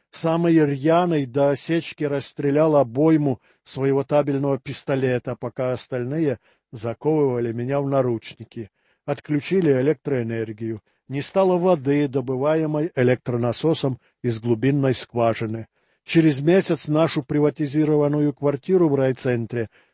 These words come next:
занял местный жилкомхоз. Тут начались хождения по судам. Я превратился в сутягу. Через год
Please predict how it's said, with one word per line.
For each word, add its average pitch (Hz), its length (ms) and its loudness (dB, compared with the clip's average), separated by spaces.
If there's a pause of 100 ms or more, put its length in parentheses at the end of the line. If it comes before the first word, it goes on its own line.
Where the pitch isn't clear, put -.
занял 143 500 0
местный 131 460 -6
жилкомхоз. 113 840 -10 (520)
Тут 208 200 -2
начались 175 560 2
хождения 143 600 -2
по 135 140 -10
судам. 110 600 -8 (560)
Я 165 200 2
превратился 139 680 -4
в - 80 -14
сутягу. 113 680 -6 (240)
Через 165 340 0
год 185 240 2